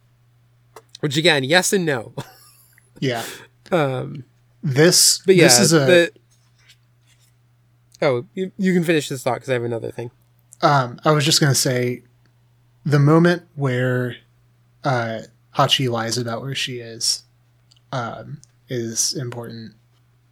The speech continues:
Speaker 2: important
Speaker 1: Yeah.
Speaker 2: moment. Um, in couples counseling, I think they would call this turning away instead of turning
Speaker 1: <laughs>
Speaker 2: towards.
Speaker 1: Yeah.
Speaker 2: Uh, this is a moment where Hachi turns away. Um,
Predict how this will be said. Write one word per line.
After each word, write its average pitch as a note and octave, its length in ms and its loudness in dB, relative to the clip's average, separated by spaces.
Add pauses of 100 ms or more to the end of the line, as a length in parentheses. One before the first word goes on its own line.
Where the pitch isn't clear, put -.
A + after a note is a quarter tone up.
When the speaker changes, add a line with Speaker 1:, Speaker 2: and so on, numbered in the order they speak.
(140)
Speaker 2:
important C3 320 -6
Speaker 1:
Yeah. A#2 100 -2
Speaker 2:
moment. A2+ 280 -14 (680)
Um, A#2+ 420 -8 (460)
in C#3 80 -2
couples C3+ 340 -2
counseling, A#2 540 -8
I A#2 60 -16
think - 420 -16
they B2 80 -6
would A#2 180 -10
call A#2 180 -10
this A#2 320 -8
turning B2+ 360 -2
away A2+ 420 -12 (520)
instead - 280 -6
of A#2 100 -10
turning - 280 -4
Speaker 1:
<laughs> - 80 -8
Speaker 2:
towards. - 500 -8 (1300)
Speaker 1:
Yeah. D#3 300 0
Speaker 2:
Uh, A#2 400 0 (320)
this C#3 180 0
is C#3+ 100 0
a C#3+ 80 4
moment B2+ 400 -2 (580)
where A2+ 400 -6 (440)
Hachi A#2+ 580 -6 (640)
turns B2+ 300 -2
away. A2 340 -10 (680)
Um, C3 440 -12